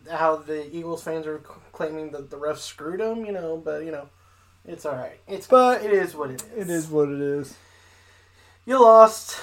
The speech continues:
Speaker 1: Get over it. Chief is Patty Mahomes, baby.
Speaker 2: They're gonna need a bigger boat.
Speaker 1: Uh, yeah. Especially with how much drinking they did in the parade.
Speaker 2: <laughs> I know. I,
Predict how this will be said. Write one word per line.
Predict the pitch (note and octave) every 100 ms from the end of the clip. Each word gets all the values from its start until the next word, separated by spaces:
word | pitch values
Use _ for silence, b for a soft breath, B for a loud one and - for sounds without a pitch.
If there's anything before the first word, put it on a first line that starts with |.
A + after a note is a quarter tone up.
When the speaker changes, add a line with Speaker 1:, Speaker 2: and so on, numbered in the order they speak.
| B
Speaker 1:
Get | F#3+ F#3+
over | F3 F3 F3+
it. | F#3 - B B B B B B
Chief | - F#3+ G3
is | F#3+ F3 D3
Patty | - E3+ E3+ F3+
Mahomes, | F#3 E3+ F#3+ F#3+ F#3+ F#3 E3
baby. | F3 F3 F3 F3+ F3 _ _ _ E3
Speaker 2:
They're | D#3+
gonna | D#3+ D#3+
need | D#3 D#3+
a | D3
bigger | C#3+ D3 D3
boat. | C3+ C#3+ D3+ F3+ _ - C3+
Speaker 1:
Uh, | D3+ C#3+
yeah. | C#3 C#3+ C#3 _ _ _ _ _ _ _ _ _
Especially | - E3+ E3
with | D3
how | D3 D#3+
much | D3+ C3+
drinking | D#3 F3+ D#3
they | C3+
did | C#3 D3+
in | D3+ C#3+
the |
parade. | - - D3 D3 B2+
Speaker 2:
<laughs> | A#3 C4 C4 A#3 - - A#3+ - B3 B3 - G3+ - -
I | D4+ D4
know. | D4 C#4
I, | A#3+ C4